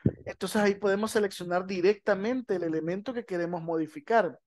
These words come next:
Entonces, cuando le damos clic, al-, en algunos casos nos van a dar unas subopciones, ¿sí? Ahora bien,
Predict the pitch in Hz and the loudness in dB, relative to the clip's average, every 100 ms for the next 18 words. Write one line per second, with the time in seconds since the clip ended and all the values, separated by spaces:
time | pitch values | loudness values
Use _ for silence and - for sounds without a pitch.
0 | _ _ _ _ _ _ _ 160 165 180 | _ _ _ _ _ _ _ -6 -4 2
1 | 196 185 151 - 165 156 151 151 160 196 | 2 2 -4 -6 -4 0 4 4 2 -2
2 | - 277 247 _ _ _ _ - 170 165 | 0 0 0 _ _ _ _ -4 -2 0
3 | 165 156 156 165 196 - 247 196 240 240 | 0 0 0 0 -2 2 4 4 4 -2
4 | 196 185 185 185 214 - 190 214 220 - | 0 0 2 4 2 0 -6 -4 -4 -4
5 | 180 - 143 - - 180 147 113 110 - | -4 -4 -12 -10 -6 -2 -2 -4 -12 -20
6 | - _ - - 180 269 - _ _ _ | -20 _ -20 -10 -8 -8 -12 _ _ _
7 | - - - - _ _ _ _ _ _ | -12 -10 -10 -16 _ _ _ _ _ _
8 | - - - _ _ _ _ _ - - | -6 -6 -14 _ _ _ _ _ -20 -2
9 | 151 156 160 190 143 104 | 4 6 6 4 2 -6